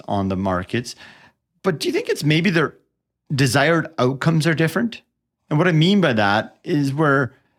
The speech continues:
Fama might be just so specifically focused on the balance, balancing the balance sheet, so to speak, and Shiller might be more focused on understanding our stories, so to speak.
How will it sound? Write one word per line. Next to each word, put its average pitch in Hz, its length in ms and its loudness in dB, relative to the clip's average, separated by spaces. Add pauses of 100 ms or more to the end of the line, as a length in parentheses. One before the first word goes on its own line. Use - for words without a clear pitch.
(100)
Fama 165 460 0
might 151 200 2
be 143 100 -2
just 127 280 -2
so 165 220 0
specifically 147 720 -4
focused 139 680 -2
on 110 560 2
the 117 100 -2
balance, 123 640 0
balancing 127 460 0
the 110 80 2
balance 113 340 0
sheet, 151 220 -4
so 147 120 -4
to 135 80 -2
speak, 160 360 -4
and 113 180 0 (320)
Shiller 156 400 0
might 135 260 2
be 135 140 2
more 131 240 4
focused 127 640 -2
on 107 600 0 (640)
understanding 127 960 0 (180)
our 95 100 -4
stories, 110 420 -2
so 101 160 -4
to 92 60 -8
speak. - 340 -10